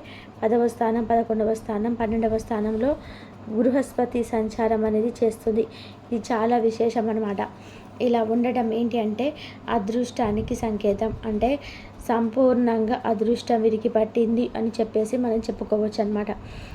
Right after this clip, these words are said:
అలాగే కాస్త అష్టమ శని కూడా ఉంది. వీరికి ఏంటంటే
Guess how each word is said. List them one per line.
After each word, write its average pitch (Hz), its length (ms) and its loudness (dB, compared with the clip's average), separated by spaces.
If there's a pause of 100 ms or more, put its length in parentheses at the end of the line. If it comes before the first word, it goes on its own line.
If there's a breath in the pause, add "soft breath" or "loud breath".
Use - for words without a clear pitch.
(240 loud breath)
అలాగే 233 360 2 (320 loud breath)
కాస్త 233 320 -2 (120)
అష్టమ 220 440 -2
శని 220 240 2
కూడా 214 200 2 (100)
ఉంది. 214 200 0 (380 loud breath)
వీరికి 240 380 -2
ఏంటంటే 226 500 0